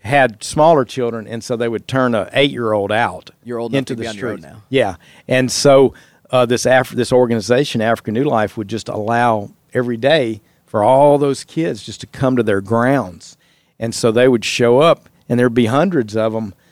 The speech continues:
Speaker 1: just running, playing, and they would do some things with them. But that's where we first got to really feed hungry children in a way that I, you know, I certainly had never experienced before. And they would attack a plate of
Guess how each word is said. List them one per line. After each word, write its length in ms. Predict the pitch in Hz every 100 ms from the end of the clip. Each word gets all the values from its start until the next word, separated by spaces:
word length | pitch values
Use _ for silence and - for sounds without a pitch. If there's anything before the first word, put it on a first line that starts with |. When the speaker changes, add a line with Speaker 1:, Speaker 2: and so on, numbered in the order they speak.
| _ _ _ -
Speaker 1:
just 260 | 127 -
running, 400 | 113 131 143 131
playing, 460 | 117 135 143 139 131
and 100 | 120
they 120 | 131
would 160 | 127 113
do 140 | 131
some 300 | - 123 101
things 400 | - 139 139 117
with 160 | 143 165
them. 120 | 127
But 200 | 120 -
that's 300 | 151 160 -
where 120 | 160
we 120 | 123
first 420 | 107 - 127 120 -
got 180 | 113 -
to 80 |
really 220 | 113 110 95
feed 680 | _ - 143 147 143 120 113 _ _ _ _
hungry 420 | _ 139 135 120 101
children 680 | - 135 127 113 101 98 _ -
in 120 | 135
a 60 |
way 320 | 117 117 123 120
that 220 | 110 92 _ _ _ _ -
I, 140 | 110
you 160 | 110 123
know, 60 | 107
I 120 | 127
certainly 360 | - 120 95
had 100 | 110 107
never 240 | 113 104
experienced 540 | - - 117 107 92
before. 380 | - 85 95 85 - - - _ _
And 280 | - 107 104
they 500 | 120 131 135 123 101
would 200 | 110 113
attack 480 | 101 - 131 110 -
a 100 | 87 - - -
plate 260 | 120 113
of 220 | 104 90